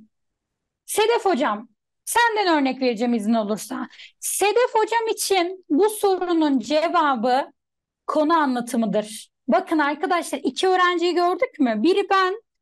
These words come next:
tecrübeliyim ve soru çözmem yeterli. Çünkü gereken çalışmayı yapmışım. Ben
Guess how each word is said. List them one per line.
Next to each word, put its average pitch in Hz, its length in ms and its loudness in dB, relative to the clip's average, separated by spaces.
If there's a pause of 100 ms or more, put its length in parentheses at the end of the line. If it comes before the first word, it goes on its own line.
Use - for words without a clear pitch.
(540)
tecrübeliyim 294 920 0 (540)
ve 277 220 0
soru 302 300 0
çözmem 330 520 2
yeterli. 294 840 0 (220)
Çünkü 403 320 0
gereken 370 580 0
çalışmayı 370 580 -2
yapmışım. 320 760 0 (280)
Ben 427 140 2